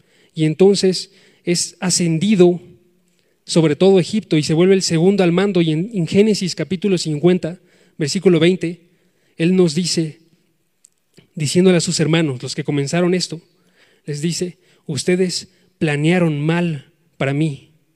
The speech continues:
pero Dios lo encaminó a bien". Chequen ahí,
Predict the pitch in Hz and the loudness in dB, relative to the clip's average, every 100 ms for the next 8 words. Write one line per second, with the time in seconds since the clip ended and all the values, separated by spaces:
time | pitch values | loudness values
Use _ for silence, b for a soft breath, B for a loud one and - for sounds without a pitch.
0 | _ _ _ _ 160 147 147 175 160 175 | _ _ _ _ 0 2 4 4 4 2
1 | 160 160 147 147 175 160 - _ _ _ | 2 2 2 4 4 2 -4 _ _ _
2 | _ 139 131 151 131 113 _ _ _ _ | _ -2 0 -2 -4 -10 _ _ _ _
3 | _ _ _ _ _ _ _ _ _ - | _ _ _ _ _ _ _ _ _ -6
4 | 160 175 165 151 170 165 _ | -4 0 2 2 0 -4 _